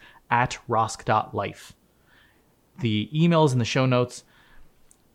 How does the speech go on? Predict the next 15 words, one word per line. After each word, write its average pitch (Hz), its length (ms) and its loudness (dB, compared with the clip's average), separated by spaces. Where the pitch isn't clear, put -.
Send 170 280 6
in 170 80 6
an 156 120 4
email. 139 500 0
Tell 143 140 2
me 151 80 6
what 151 100 2
you 135 60 -4
think. 120 420 -2
Tell 143 120 -2
me 151 80 2
what 151 80 -2
your 127 80 -4
questions 127 460 0
are. 110 300 0